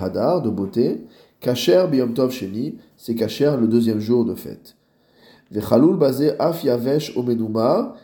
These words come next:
detama mishum hada, et donc dans cette catégorie, et elles sont inclus également le hétrog qui est en partie desséché ou le hétrog qui est acheté, puisque ils ne sont interdits qu'au titre de hada.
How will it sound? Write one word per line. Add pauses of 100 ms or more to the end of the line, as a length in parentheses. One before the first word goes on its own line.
(120)
detama
mishum
hada,
et
donc
dans
cette
catégorie,
et
elles
sont
inclus
également (320)
le
hétrog
qui
est
en
partie
desséché
ou
le
hétrog
qui
est
acheté,
puisque (440)
ils
ne
sont
interdits
qu'au
titre
de
hada.